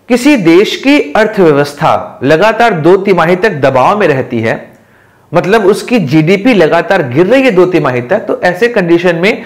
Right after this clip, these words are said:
उसे technical recession कहा जाता है। और जब यह परिस्थिति लगातार कई तिमाही तक बनी रहती है, तो ऐसी व्यवस्था को हम कहते हैं कि उस देश में आर्थिक मंदी आ चुकी है।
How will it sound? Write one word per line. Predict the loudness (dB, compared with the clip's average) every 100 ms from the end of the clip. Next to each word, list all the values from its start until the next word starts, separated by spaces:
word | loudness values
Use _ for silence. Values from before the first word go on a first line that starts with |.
| -16 -8 -4
उसे | -2 -2
technical | -2 -6 -2 0 0
recession | 0 -2 -2 -2 -4
कहा | -4
जाता | -2 -2 0 0
है। | -2 -4 -20 _ _ -20 -18 -12 -2
और | 0 2
जब | 2 4
यह | 4
परिस्थिति | 2 2 0 0 -4 -2 -2 -2
लगातार | 0 0 2 2 2 0 0 0
कई | 2 2
तिमाही | 2 0 0 2 0
तक | 0
बनी | 0 2 2
रहती | 0 0 0
है, | 0
तो | 0 0
ऐसी | 0 0 0
व्यवस्था | 0 0 -2 -4 -6
को | -4
हम | -6
कहते | -4 -4 -4
हैं | -2 -2 -4 -10 -14 -2
कि |
उस | 0
देश | 0 2 2 0
में | -2 -2 0
आर्थिक | -4 -4 -6
मंदी | -4 -4 0
आ | 0
चुकी | -2 -6 -8
है। | -8 -8 -12